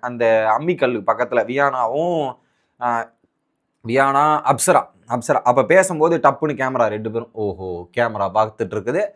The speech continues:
கொஞ்சம் உஷாராயிடணும்" அப்படின்னு திரும்பிட்டு இருக்கும்போது வியானா அங்க வந்து பாத்தீங்கன்னா ரம்யா வந்து உட்கார்ந்துட்டு இருக்காங்க. So ஏதோ ஒரு டிஷ் சமைக்கிறதுக்காக அப்சரா கிட்ட சபரி சொல்லியிருக்கான் போல. அப்சராவை சமைக்க போகும்போது ஏதோ இங்க இருந்து கமெண்ட் பாஸ் பண்ணிட்டே இருக்காங்க. யாரு, ரம்யாவும் வியானும். ஒரு பாயிண்ட்ல அப்சரா காண்டாயிட்டு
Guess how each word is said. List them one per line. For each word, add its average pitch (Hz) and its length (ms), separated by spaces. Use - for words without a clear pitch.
கொஞ்சம் 165 340
உஷாராயிடணும்" 147 720
அப்படின்னு 143 280
திரும்பிட்டு 143 340
இருக்கும்போது 131 580
வியானா 202 280
அங்க 170 280
வந்து 156 300
பாத்தீங்கன்னா 156 320
ரம்யா 185 240
வந்து 156 180
உட்கார்ந்துட்டு 139 340
இருக்காங்க. 123 520
So 262 180
ஏதோ 226 280
ஒரு 196 320
டிஷ் 185 220
சமைக்கிறதுக்காக 170 640
அப்சரா 170 420
கிட்ட 143 220
சபரி 160 280
சொல்லியிருக்கான் 117 400
போல. 131 380
அப்சராவை 185 460
சமைக்க 175 320
போகும்போது 151 400
ஏதோ 160 240
இங்க 151 180
இருந்து 156 240
கமெண்ட் 156 320
பாஸ் 135 400
பண்ணிட்டே 147 240
இருக்காங்க. 120 420
யாரு, 120 300
ரம்யாவும் 135 440
வியானும். 123 340
ஒரு 135 220
பாயிண்ட்ல 156 360
அப்சரா 160 240
காண்டாயிட்டு 131 680